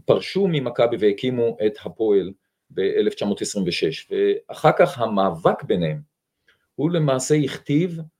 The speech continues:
עד, אפשר להגיד, ממש סוף שנות הת-, אמצע שנות התשעים, אה, הוא הכתיב את כל מה שקרה בספורט הישראלי, אה, בצורה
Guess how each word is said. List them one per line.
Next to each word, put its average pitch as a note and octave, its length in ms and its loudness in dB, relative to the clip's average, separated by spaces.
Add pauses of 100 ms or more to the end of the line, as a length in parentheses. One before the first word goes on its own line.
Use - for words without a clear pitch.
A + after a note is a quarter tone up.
(200)
עד, E3 360 0 (220)
אפשר C3+ 260 0
להגיד, C3 520 0 (1900)
ממש A#2 460 0
סוף - 340 0
שנות D3 280 -2
הת-, C#3 140 0 (320)
אמצע F3 220 0
שנות C#3+ 260 -2
התשעים, G#2+ 540 -2 (720)
אה, A2 220 2
הוא C#3 180 2
הכתיב C#3 500 0 (140)
את - 120 -4
כל D#3 460 2
מה C3 100 -4
שקרה A#2 380 0
בספורט A#2 520 0 (280)
הישראלי, A2 960 -2 (1080)
אה, G2 760 0 (200)
בצורה A#2+ 680 0